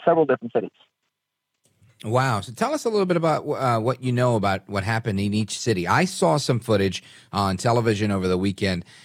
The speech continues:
Speaker 2: and, uh, I saw a police car on fire and a bunch of cops looking at it like, "Holy crap," you know, like, "How'd that happen?" It looked like they had just arrived to take care of a fight. While they were taking care of the fight, somebody lit their police car on fire.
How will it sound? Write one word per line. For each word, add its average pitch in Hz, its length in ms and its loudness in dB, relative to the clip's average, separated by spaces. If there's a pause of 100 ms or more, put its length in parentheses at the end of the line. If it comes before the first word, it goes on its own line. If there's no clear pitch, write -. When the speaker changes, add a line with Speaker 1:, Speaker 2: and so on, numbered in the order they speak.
(180)
Speaker 2:
and, 98 440 -2
uh, 92 360 -2 (240)
I 98 80 -4
saw 95 180 -2
a 80 60 -2
police 180 280 0
car 135 220 0
on 120 60 0
fire 139 300 0
and 98 100 0
a - 20 -4
bunch 123 220 -2
of 117 80 -6
cops 143 340 -4
looking 135 240 -2
at 95 80 -2
it 90 40 -4
like, 90 180 -8
"Holy 107 260 -4
crap," - 460 -10
you 98 80 -4
know, 101 60 -2
like, 98 120 0
"How'd 170 200 -2
that 175 140 0
happen?" 98 280 -2
It 110 60 0
looked 156 180 2
like 139 100 2
they 120 120 2
had 117 140 2
just 139 220 0
arrived 123 460 4
to 95 220 2
take 127 260 -2
care 123 180 2
of 95 80 0
a 92 80 0
fight. 135 360 0 (320)
While 110 260 4
they 135 80 4
were 123 120 4
taking 127 300 -2
care 127 140 2
of 117 60 2
the 107 60 0
fight, - 280 -2
somebody 143 300 2
lit 127 280 0
their 135 120 2
police 151 300 0
car 90 220 -4
on 85 80 -4
fire. 87 320 -2